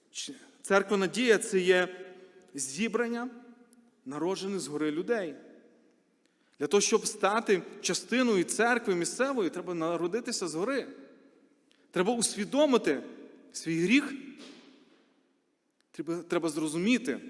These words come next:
Божу ласку, Боже милосердя. Треба зрозуміти небезпеку, яка чекає.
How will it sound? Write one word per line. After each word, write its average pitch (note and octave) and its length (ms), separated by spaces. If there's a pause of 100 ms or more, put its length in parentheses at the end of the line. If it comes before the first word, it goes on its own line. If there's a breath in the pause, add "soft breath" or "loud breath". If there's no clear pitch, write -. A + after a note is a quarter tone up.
(360)
Божу C#3 300
ласку, D#3+ 440
Боже D3+ 260
милосердя. E3+ 760 (880 soft breath)
Треба D#3+ 220
зрозуміти G3 580
небезпеку, F#3+ 640
яка G3 220
чекає. E3+ 580